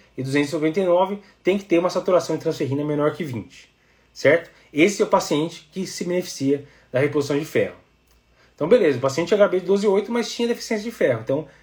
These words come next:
valia a pena repor ferro, porque diminui a chance do cara internar de novo,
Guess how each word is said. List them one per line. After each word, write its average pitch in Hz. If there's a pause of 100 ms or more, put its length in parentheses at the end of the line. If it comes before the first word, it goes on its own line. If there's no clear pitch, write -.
(160)
valia 156
a 185
pena 143
repor 147
ferro, 127 (300)
porque -
diminui 151 (200)
a -
chance 135
do 139
cara 143
internar 143
de 151
novo, 110